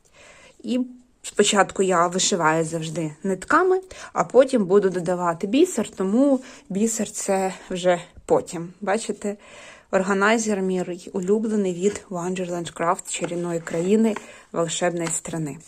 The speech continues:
Дуже добре зберігається тут бісер. Ну так от, розпочну я цього тижня ще й цей дизайн. Мені подарувала моя подруга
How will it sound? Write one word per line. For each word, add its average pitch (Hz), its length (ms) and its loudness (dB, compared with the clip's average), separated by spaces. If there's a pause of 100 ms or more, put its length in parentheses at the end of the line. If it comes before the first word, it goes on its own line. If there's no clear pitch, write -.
(160)
Дуже 185 300 4
добре 165 320 6
зберігається 165 840 2
тут 175 240 -4
бісер. 311 400 4 (1600)
Ну 302 100 10
так - 260 2
от, - 260 2 (800)
розпочну 226 640 8
я 170 320 2
цього 185 360 4
тижня 160 640 0 (440)
ще - 240 -4
й 165 220 -4 (680)
цей 208 240 8
дизайн. 254 600 4
Мені 196 240 2
подарувала 190 640 6
моя 180 240 4
подруга 220 640 2